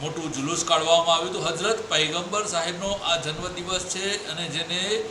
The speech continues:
ઈદે મિલાદુન્નબીના ભવ્ય રીતે ઉ-, હર્ષોલ્લાસપૂર્વક સાઠંબાના મુસ્લિમ સમાજે ઉજવ્યો હતો. જુલુસ દરમિયાન મોટી સંખ્યામાં મુસ્લિમ બિરાદરો જોડાયા હતા અને તહેવારને સુંદર રીતે ઉજવણી કરી રહ્યા હતા.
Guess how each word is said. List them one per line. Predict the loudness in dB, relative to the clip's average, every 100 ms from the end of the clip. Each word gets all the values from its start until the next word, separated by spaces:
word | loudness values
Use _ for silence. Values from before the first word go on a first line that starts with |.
| -10 -10
ઈદે | -6 2 4 4
મિલાદુન્નબીના | 2 2 0 -2 -6 -4 0 0
ભવ્ય | -2 -4 -4 -4
રીતે | -4 -2 0 0 -2
ઉ-, | -6 -6 -4
હર્ષોલ્લાસપૂર્વક | -2 -2 -2 0 2 4 2 -2 -2 0 2
સાઠંબાના | 2 2 0 -2 0 2 4 2
મુસ્લિમ | 0 -6 -8 -6 -6 -4
સમાજે | -2 -2 0 4 4 2 -2 -2 -4 -8
ઉજવ્યો | -8 -8
હતો. | -8 -10 -12 -14 -14 -12 -12 -12 -14 -14 -6
જુલુસ | -2 2 2
દરમિયાન | 2 0 4 4 4 2
મોટી | -6 -4 -2
સંખ્યામાં | -2 -4 2 4 4 2 0
મુસ્લિમ | -4 -2 0 0 -4
બિરાદરો | -2 0 2 0 0 -2
જોડાયા | 0 6 8 8
હતા | 6 2 0 -2 -8 -14 -14 -8
અને | -2 0
તહેવારને | 0 0 2 8 8 6 -2
સુંદર | 0 -2 -2 -2
રીતે | -2 0 -2
ઉજવણી | -2 -2 -2 -2
કરી | -2 0 2
રહ્યા | 6 8 8
હતા. | 6 2 4 2